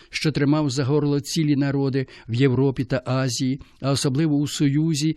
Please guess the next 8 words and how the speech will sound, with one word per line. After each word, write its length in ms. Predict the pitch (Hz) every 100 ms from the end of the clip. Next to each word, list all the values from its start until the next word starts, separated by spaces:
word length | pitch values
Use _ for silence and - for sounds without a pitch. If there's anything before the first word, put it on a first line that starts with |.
| - -
знесилено 800 | 110 143 143 131 139 131 127 123
розтискався. 840 | 120 135 - - 113 101 - 120 _ _ - - 147
Ми 100 | 139
з 100 | 139
Юрієм 300 | 151 143 135
Щербаком, 680 | 147 135 135 139 127 127 -
Аллою 380 | 135 127 131
Ярошинською, 920 | 131 127 123 - 139 131 - 131 113